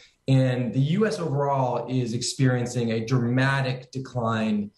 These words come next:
in institutional trust and involvement. So, you know, whether it's, uh, you know, trust in, in police, the federal government, media,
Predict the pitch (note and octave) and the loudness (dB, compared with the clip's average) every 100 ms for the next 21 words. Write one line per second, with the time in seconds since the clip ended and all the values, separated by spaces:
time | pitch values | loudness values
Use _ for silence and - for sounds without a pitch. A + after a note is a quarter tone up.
0 | _ _ _ A2+ A2 G#2+ G#2 G#2+ A2 - | _ _ _ -2 2 2 0 -2 -6 -4
1 | A#2 A2+ F#2+ - B2+ E3 - - - - | -4 -2 -4 -2 0 0 -2 -6 -10 -6
2 | A#2 G#2+ G2+ A#2 B2+ C3+ C3+ B2+ A2 G#2+ | -2 0 0 0 2 2 -2 -2 -2 -2
3 | - G#2+ G#2 - - _ _ - B2+ A#2+ | -2 -2 -2 -6 -14 _ _ -4 0 2
4 | A2+ A2+ A2 - - - _ _ _ _ | 2 0 -2 -8 -14 -20 _ _ _ _
5 | _ A2 G#2 G2 F#2 F#2 - - A#2 F#2 | _ -4 -2 0 -2 -2 -4 -4 -4 -2
6 | F#2 - B2 A#2 - A2 A2+ G#2+ - A2+ | -6 -4 -4 -2 -2 0 0 -4 -2 0
7 | A2 G#2+ G#2+ G#2+ B2 B2+ B2 - - A#2 | 2 0 -2 -6 -2 0 0 -4 -6 -2
8 | A2 G#2+ A#2+ B2+ A#2 G#2 F#2 - - A2 | -2 0 2 2 2 -2 -4 -10 -8 -2
9 | A2 C3 C3+ B2 G2+ F#2+ | 0 2 2 2 0 -4